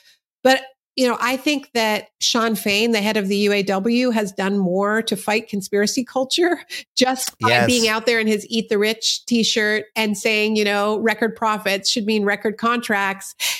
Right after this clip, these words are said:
Speaker 1: and, like, being an actual left populist with a plan,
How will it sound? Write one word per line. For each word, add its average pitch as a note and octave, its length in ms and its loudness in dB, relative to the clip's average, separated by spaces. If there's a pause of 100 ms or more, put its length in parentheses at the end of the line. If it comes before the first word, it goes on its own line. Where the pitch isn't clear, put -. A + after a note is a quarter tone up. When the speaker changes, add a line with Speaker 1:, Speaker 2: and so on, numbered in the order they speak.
(160)
Speaker 1:
and, A#3+ 220 0
like, A#3 160 0 (180)
being B3 340 2
an A3+ 80 0
actual A3 640 0
left G#3+ 380 -2
populist F#3 800 -2
with B3 180 2
a F4+ 80 0
plan, C#4 840 0